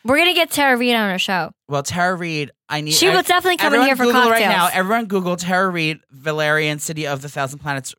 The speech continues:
Speaker 2: Um,
Speaker 1: I think she looks
Speaker 2: thing,
Speaker 1: fabulous.
Speaker 2: and you'll see she
Speaker 1: She's
Speaker 2: has the
Speaker 1: coming
Speaker 2: same,
Speaker 1: on our show.
Speaker 2: She has the same wig on. She looked a hot mess. Poor thing. She's really getting the old college go, but right now she's like the blonde version of Tila Tequila, I think. Like, her career's over.
Speaker 1: <gasps>
Speaker 2: She can come on. We can talk about it.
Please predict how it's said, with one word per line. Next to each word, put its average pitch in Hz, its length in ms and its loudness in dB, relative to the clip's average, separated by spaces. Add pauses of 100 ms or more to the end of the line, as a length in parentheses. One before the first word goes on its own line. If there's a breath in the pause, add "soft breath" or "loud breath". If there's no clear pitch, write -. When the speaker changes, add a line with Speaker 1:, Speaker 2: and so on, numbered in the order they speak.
(120)
Speaker 2:
Um, 131 120 -2
Speaker 1:
I 240 100 2
think 247 180 0
she - 160 0
looks 220 160 -2
Speaker 2:
thing, - 100 -2
Speaker 1:
fabulous. 202 580 -2
Speaker 2:
and 156 140 -4
you'll 151 120 -4
see 147 400 -4
she - 180 -6
Speaker 1:
She's - 60 -2
Speaker 2:
has - 160 2
the - 40 -4
Speaker 1:
coming 262 240 2
Speaker 2:
same, 226 60 2
Speaker 1:
on 214 60 -2
our 202 120 0
show. 220 140 -2
Speaker 2:
She 190 140 0
has 165 140 -4
the 160 60 -4
same 147 360 -4
wig 135 180 -2
on. 120 240 -2 (280 soft breath)
She - 240 -6
looked 202 200 -2
a 147 80 2
hot 175 320 0
mess. 147 380 -4 (260)
Poor 381 180 2
thing. 147 400 -2 (200 soft breath)
She's 320 220 -6
really 370 140 -2
getting 254 220 0
the 202 80 0
old 196 160 -2
college 180 320 -2
go, 180 160 -2
but 190 140 -8
right 277 160 0
now 302 100 0
she's 262 160 -4
like 247 120 -8
the 214 60 -8
blonde 165 360 -2
version 151 260 -4
of 127 120 -8
Tila 147 320 -8
Tequila, 117 460 -6
I 101 140 -8
think. 78 340 -14
Like, 143 140 -6
her 220 100 -6
career's 143 360 -6
over. - 120 -6
Speaker 1:
<gasps> 339 760 -2 (460)
Speaker 2:
She 285 120 -6
can 302 100 -6
come 262 180 0
on. 202 120 6
We 175 80 0
can 165 80 -4
talk 190 260 0
about 107 240 -2
it. 110 140 -6